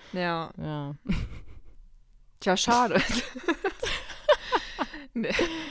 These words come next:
Speaker 2: Ja.
Speaker 1: Aber, also, ich hab das Gefühl, du
Speaker 2: Trainingscenter.
Speaker 1: kommst so oft in solche Situationen. Das, das ist Training, das ist pures
Speaker 2: Hä?
Speaker 1: Training.
Speaker 2: Nee, also, das ist halt, die Schuhe sind mindestens, die waren im ersten oder zweiten Semester.
Speaker 1: Ja.
Speaker 2: Äh, das mit dem Würstchen ist mindestens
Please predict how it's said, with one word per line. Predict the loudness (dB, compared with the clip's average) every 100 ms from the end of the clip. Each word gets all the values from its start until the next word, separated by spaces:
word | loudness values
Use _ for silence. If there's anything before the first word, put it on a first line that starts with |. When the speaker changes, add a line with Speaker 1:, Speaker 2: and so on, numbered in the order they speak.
| -10 -12 -2 2
Speaker 2:
Ja. | 4
Speaker 1:
Aber, | 6 6 6 6
also, | 4 2
ich | -2
hab | -2
das | 4
Gefühl, | 6
du | 8
Speaker 2:
Trainingscenter. | 6 4
Speaker 1:
kommst | 0 2
so | 4
oft | 6 6
in | 4 4
solche | 4 4 2
Situationen. | 0 0 0 0 -2 0 0 0
Das, | -2 -2 -8 -10
das | -8 -6
ist | -8 -8
Training, | -2 0 0 -6 -6
das | -8 -10
ist | -12 -10 -10 -12
pures | -14 -4
Speaker 2:
Hä? | 2 6 6 4
Speaker 1:
Training. | 2 4 6
Speaker 2:
Nee, |
also, | 6 2 0 -2 -6
das | -4 -2 0
ist | -2 0
halt, | -2 -2 -8
die | -4 -2
Schuhe | -2 -2 -2 -2
sind | -2 -2 -6 -20 -8
mindestens, | 0 2 4 0 -2 -6 -8 -12 -20 -16 -14 -14 _ -20 -16
die | -6 0
waren | 2 2
im | 2
ersten | 2 0 0
oder | -4 -4
zweiten | -6 -6 -6
Semester. | -6 -6 -4 -6 -6 -10 -20 _ -20 -20 -20 -20 -20 _
Speaker 1:
Ja. | 0 4 4
Speaker 2:
Äh, | 4
das | 2 0
mit | 0
dem | -2 0
Würstchen | -2 -2 -4 -4
ist | -4 -4
mindestens | -2 -4 -6 -6 -6 -6 -10